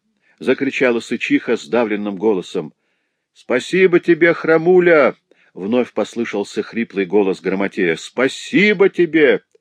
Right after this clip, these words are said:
Затем донесся его громкий вздох, выражавший устрашающую радость.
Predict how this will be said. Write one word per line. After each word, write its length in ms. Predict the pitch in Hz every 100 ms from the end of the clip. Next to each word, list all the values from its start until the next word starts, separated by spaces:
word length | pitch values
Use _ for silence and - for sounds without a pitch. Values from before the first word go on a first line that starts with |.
| _ _ _
Затем 520 | - 78 85 107 98 -
донесся 560 | 87 85 90 - -
его 200 | 82 78
громкий 440 | 76 87 80 - 76
вздох, 540 | 69 65 110 139 - _ _ _
выражавший 720 | 80 78 71 107 - - 98
устрашающую 880 | - - 85 - 90 87 80 - 80
радость. 480 | 82 78 67 - _